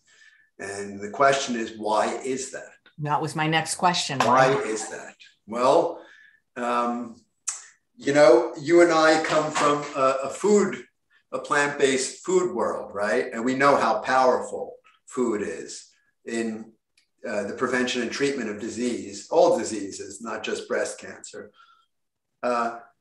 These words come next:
Speaker 1: but, um, so a lot of people, I guess,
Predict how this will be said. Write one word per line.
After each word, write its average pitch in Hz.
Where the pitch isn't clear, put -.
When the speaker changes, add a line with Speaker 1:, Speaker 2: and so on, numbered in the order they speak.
Speaker 1:
but, 135
um, 127
so 135
a 139
lot 156
of 175
people, 147
I 127
guess, -